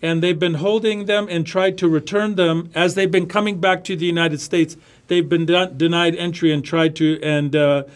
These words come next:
sent back to Canada. I think this is really a big news, Jamal.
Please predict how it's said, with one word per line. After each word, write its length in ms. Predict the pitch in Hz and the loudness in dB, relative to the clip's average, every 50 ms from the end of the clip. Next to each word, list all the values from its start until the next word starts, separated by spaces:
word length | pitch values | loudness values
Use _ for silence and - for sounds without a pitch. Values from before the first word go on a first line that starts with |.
| - _ - | -20 _ -10
sent 320 | - - 180 170 165 170 | -4 0 0 0 0 2
back 260 | 175 165 165 160 165 - | 2 2 2 0 -2 -6
to 60 | 147 | -12
Canada. 520 | - - 165 170 170 165 151 127 117 117 - - - - - | -6 -4 -2 -2 -2 -2 -4 -6 -8 -12 -14 -20 -18 -6 -2
I 160 | 185 220 311 320 | 0 2 2 2
think 280 | - 330 254 - - | 2 0 0 0 2
this 200 | 190 185 180 - | 0 0 0 0
is 160 | 208 202 160 | -2 -2 -2
really 380 | 143 131 147 147 151 160 165 175 | -2 0 2 4 4 4 4 2
a 60 | 170 143 | 2 0
big 280 | 123 165 165 151 156 | 0 0 0 0 0
news, 300 | 175 208 240 277 - - | 0 2 2 2 0 -2
Jamal. 500 | - - 135 123 117 104 104 120 139 - | -4 -6 -6 -6 -6 -8 -10 -10 -12 -12